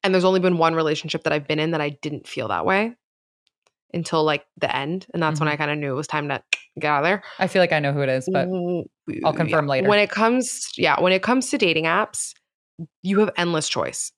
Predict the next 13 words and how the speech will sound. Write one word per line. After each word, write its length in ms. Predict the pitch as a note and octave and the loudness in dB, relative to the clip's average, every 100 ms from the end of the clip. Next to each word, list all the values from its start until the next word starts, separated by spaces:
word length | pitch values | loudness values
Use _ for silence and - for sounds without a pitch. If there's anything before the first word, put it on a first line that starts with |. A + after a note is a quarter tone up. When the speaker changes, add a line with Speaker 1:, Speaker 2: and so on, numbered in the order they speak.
| - | 0
Speaker 2:
Mm. 40 | |
Speaker 1:
And 400 | F#3 F3 E3+ E3 | 2 4 2 2
I 120 | E3+ F3 | 2 2
did 160 | G3 | 2
an 80 | A3+ | 2
interview 320 | F#3+ F3+ E3 | 2 2 2
about 260 | D3+ C#3 C3 | 2 2 2
it. 220 | C#3+ - _ _ F3 | 0 -2 _ _ 2
Basically, 460 | G#3+ G#3+ B3+ A#3+ | 2 4 2 4
like, 280 | A3+ F3+ F3 | 4 4 0
there 240 | - F#3+ F#3 | -2 2 4
was 180 | F#3 F#3 | 2 0
this 180 | F#3 | -2